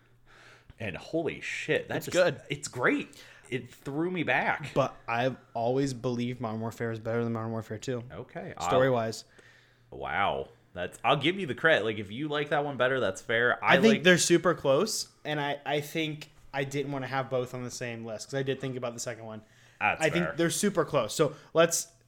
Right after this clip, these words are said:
Speaker 2: I, let's just kinda break the rules and say Modern Warfare remakes in general. The two
Speaker 1: Just the Modern Warfare games.
Speaker 2: It was just,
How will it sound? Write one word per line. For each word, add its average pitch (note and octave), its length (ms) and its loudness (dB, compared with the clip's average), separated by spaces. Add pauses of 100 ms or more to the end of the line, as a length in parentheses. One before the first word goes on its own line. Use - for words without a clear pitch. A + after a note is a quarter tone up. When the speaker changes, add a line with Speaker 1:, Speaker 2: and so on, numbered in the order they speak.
(160)
Speaker 2:
I, C#3+ 180 -4
let's A3 140 0
just G3 180 -2
kinda F3+ 320 4
break D3+ 240 4
the D3+ 80 -2
rules C#3 200 2
and A#2+ 60 -6
say C3+ 120 2
Modern C3+ 260 2
Warfare C3 340 2
remakes B2 440 -2
in A#2+ 100 -4
general. G#2+ 320 -8
The A2+ 120 -2
two - 180 -2
Speaker 1:
Just B2 120 4
the B2 80 2
Modern F#2 360 -2
Warfare E2 300 -6
games. D2 280 -6
Speaker 2:
It D#3+ 80 8
was E3 160 4
just, E3 400 0